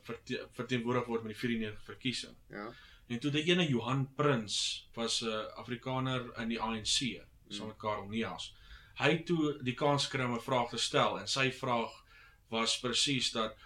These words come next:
Speaker 1: hoe gaan die bro-, die broederbond nou in die nuwe Suid-Afrika, eh, 'n rol speel? Gaan hulle nog steeds die aanstellings gemaak tussen die broeders en so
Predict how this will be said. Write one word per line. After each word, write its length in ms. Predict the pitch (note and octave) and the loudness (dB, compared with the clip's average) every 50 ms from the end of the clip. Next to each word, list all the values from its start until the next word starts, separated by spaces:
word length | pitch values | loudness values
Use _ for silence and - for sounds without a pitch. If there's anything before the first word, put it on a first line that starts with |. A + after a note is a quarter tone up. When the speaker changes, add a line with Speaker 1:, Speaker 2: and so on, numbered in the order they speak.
| - - | -20 -8
Speaker 1:
hoe 220 | - A2+ C3 D#3 D3 | 0 2 4 4 4
gaan 200 | D3+ D3+ C#3+ C#3 | 2 0 2 2
die 160 | C#3 B2 A2 | 2 2 0
bro-, 280 | G#2 G#2+ - F2+ - A2+ | 0 -4 -4 -4 -4 -2
die 200 | A#2 A#2 A2+ A2 | -2 -2 -2 0
broederbond 680 | A#2 C#3 C#3+ D3+ D3+ C3 A2+ B2 A#2+ A#2+ A2+ A2 - - | 0 2 4 4 4 2 2 2 0 0 0 -2 -4 -4
nou 160 | A2+ A2+ A2+ A2+ | 0 2 2 2
in 80 | A2+ G#2+ | 2 2
die 120 | A2+ B2 | 2 2
nuwe 180 | B2+ B2+ B2 A2+ | 2 2 0 0
Suid-Afrika, 880 | - B2 A2 G#2+ - A#2+ A#2+ A#2 - A#2+ A#2 A2 - A2 G#2+ G#2 F2+ - - - - - - - - - | -2 -2 -4 -2 0 0 0 0 -2 -4 -6 -4 -2 -2 -2 -2 -4 -8 -12 -18 -20 -20 -20 -20 -14 -8
eh, 240 | G#2 G#2+ G#2+ E2 | -6 -4 -2 -2
'n 60 | A2+ A2 | -2 -2
rol 280 | G#2+ G#2+ A2+ A#2 A#2 A2+ | -2 0 0 2 2 2
speel? 500 | - - - - D3 C3+ A#2 G#2 F#2 F#2 | 0 -2 2 4 4 4 4 4 2 -2
Gaan 160 | - B2 A#2 | -4 -4 -2
hulle 120 | A#2 A#2 | -2 -2
nog 140 | A#2 A#2+ A#2 | -2 -2 -2
steeds 240 | - - D3 C3+ - | -2 0 0 0 0
die 200 | - C3 - - | -2 -2 0 2
aanstellings 640 | C3+ C#3 C#3 C3+ - - C#3+ C3+ B2+ B2+ B2 - | 4 4 4 2 2 2 2 2 2 2 0 -2
gemaak 500 | - B2 A#2 A2 A2 A2 A2+ A2+ G#2+ - | -2 -2 -2 -2 0 0 0 0 0 -2
tussen 240 | - A#2+ A#2 - A2 | -4 -4 -4 -4 -4
die 140 | A2 G#2+ G#2 | -6 -6 -6
broeders 400 | G#2+ A2+ A#2+ A#2 A#2 A2+ - - | -2 0 2 2 2 0 0 -2
en 80 | G2 | -4
so 300 | F#2+ - - B2 A#2 A2 | -4 -4 -2 -2 -2 -4